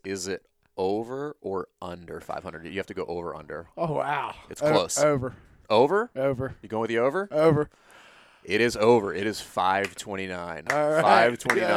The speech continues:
Speaker 2: Yes, I love
Speaker 1: since
Speaker 2: it.
Speaker 1: February of two thousand nineteen.
Speaker 2: I love it.
Speaker 1: Um,
Speaker 2: I'm
Speaker 1: that's
Speaker 2: co-,
Speaker 1: real, that's
Speaker 2: approaching
Speaker 1: awesome.
Speaker 2: the seven hundred.
Speaker 1: That's really awesome. Um, that's awesome, dude. And so we know it's, we, so we know it's north of seven hundred probably.
Speaker 2: Yeah,
Speaker 1: because you started
Speaker 2: definitely.
Speaker 1: before that, so that's
Speaker 2: Yeah.
Speaker 1: really cool.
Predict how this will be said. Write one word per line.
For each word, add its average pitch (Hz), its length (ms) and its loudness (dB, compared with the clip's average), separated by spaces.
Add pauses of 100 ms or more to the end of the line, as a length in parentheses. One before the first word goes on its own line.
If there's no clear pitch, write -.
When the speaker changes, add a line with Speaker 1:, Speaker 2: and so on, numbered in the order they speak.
(260)
Speaker 2:
Yes, - 20 -
I - 40 4
love 156 320 4
Speaker 1:
since 147 80 2
Speaker 2:
it. - 60 -2
Speaker 1:
February 98 600 -2
of 87 160 -12
two 95 180 -8
thousand 85 380 -8
nineteen. 82 200 -10
Speaker 2:
I 143 280 0
love 131 300 0
it. 123 100 -8 (240)
Speaker 1:
Um, 85 560 -2 (200)
Speaker 2:
I'm - 60 -12
Speaker 1:
that's 104 200 -2
Speaker 2:
co-, - 80 2
Speaker 1:
real, 104 140 -2
that's - 240 -8
Speaker 2:
approaching 190 340 2
Speaker 1:
awesome. 175 80 -2
Speaker 2:
the 170 80 0
seven 165 400 2
hundred. 107 380 -4
Speaker 1:
That's 90 280 -8
really 85 240 -8
awesome. 71 320 -10 (380)
Um, 87 560 -4 (320)
that's 107 180 -4
awesome, 113 260 -2
dude. 87 220 -8
And 104 100 -4
so 139 120 -2
we 123 120 -2
know 135 200 4
it's, - 240 -2
we, 113 160 -8
so 135 160 2
we 127 120 0
know 110 200 2
it's - 180 -8
north 90 260 -8
of 78 120 -12
seven 71 240 -8
hundred - 240 -16
probably. - 480 -10 (100)
Speaker 2:
Yeah, 139 220 -4
Speaker 1:
because 131 260 -6
you 143 100 -8
started 98 180 -8
Speaker 2:
definitely. - 260 -16
Speaker 1:
before - 100 -12
that, - 160 -16
so 78 300 -12
that's 82 160 -14
Speaker 2:
Yeah. 87 60 -18
Speaker 1:
really 80 200 -16
cool. - 260 -14